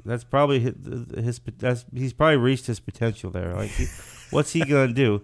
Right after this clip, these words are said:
Speaker 1: He's clearly not a rocket scientist.
Speaker 2: So they got some of the new Jackass people. The, uh, the other fat guy, I don't remember, I don't remember his name. Maybe it was Jeremy or something like that. But he was, like, a YouTube guy. He does, he does stunts on YouTube.
Speaker 1: All right.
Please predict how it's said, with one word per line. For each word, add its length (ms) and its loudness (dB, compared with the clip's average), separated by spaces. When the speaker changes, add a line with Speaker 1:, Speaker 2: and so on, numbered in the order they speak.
Speaker 1:
He's 140 -6
clearly 360 4
not 220 4
a 60 4
rocket 320 2
scientist. 560 -4
Speaker 2:
So 60 2
they 100 4
got 220 2
some 120 4
of 60 0
the 60 0
new 180 4
Jackass 500 -2
people. 460 -4
The, 220 2
uh, 100 2
the 140 2
other 120 6
fat 300 0
guy, 400 -6
I 120 -2
don't 120 -4
remember, 400 -4
I 60 -4
don't 80 -2
remember 300 -4
his 120 -10
name. 340 -8
Maybe 180 -6
it 60 -8
was 120 -14
Jeremy 340 -8
or 100 -10
something 300 -10
like 180 -12
that. 240 -10
But 120 -6
he 160 -2
was, 160 0
like, 140 -2
a 40 -4
YouTube 560 -2
guy. 240 -8
He 140 -6
does, 300 -4
he 120 -10
does 220 -8
stunts 500 -10
on 140 -8
YouTube. 420 -10
Speaker 1:
All 80 -2
right. 260 -2